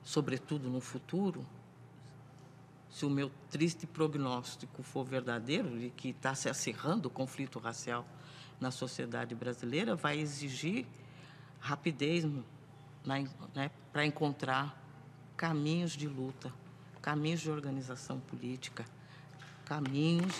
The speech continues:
de, eh, de enfrentamento dessa, dessa realidade hostil, porque nós temos um cenário em que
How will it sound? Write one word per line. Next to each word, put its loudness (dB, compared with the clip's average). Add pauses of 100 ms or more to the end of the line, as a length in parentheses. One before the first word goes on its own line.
de, 4 (360)
eh, 2 (800)
de 2
enfrentamento 2 (120)
dessa, -4 (120)
dessa -2
realidade 0 (240)
hostil, -2 (680)
porque 2 (260)
nós 0
temos 2
um 4
cenário 2
em 2
que -2